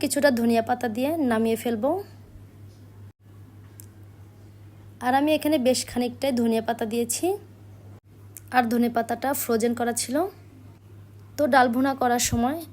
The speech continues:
আমি সবসময় ধনিয়া পাতা আর টমেটোটা ব্যবহার করে থাকি।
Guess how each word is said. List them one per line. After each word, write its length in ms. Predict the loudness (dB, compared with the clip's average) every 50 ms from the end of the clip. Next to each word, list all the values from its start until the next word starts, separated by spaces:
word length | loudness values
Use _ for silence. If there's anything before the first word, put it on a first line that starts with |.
| -4 -2
আমি 120 | 0 0 0 -2
সবসময় 480 | -4 -6 -6 -4 -4 -2 -2 0 -2 -2 -6 -10 -16 -20 -20 -20 -20 -20 -20 -20 -20 _ -20 -20 -20 -20 -20 -20 -10 -6 0 4
ধনিয়া 260 | 6 6 6 4 2 2 0
পাতা 240 | 0 2 2 0 0 0 -2 -6 -12 -20 -4 -2 -2
আর 80 | -2 0
টমেটোটা 420 | 2 2 2 2 0 0 0 0 0 4 6
ব্যবহার 280 | 6 4 4 2 -2 -2 -2
করে 140 | -2 -2 -2 -4
থাকি। 260 | -6 -10 -6 -4 -4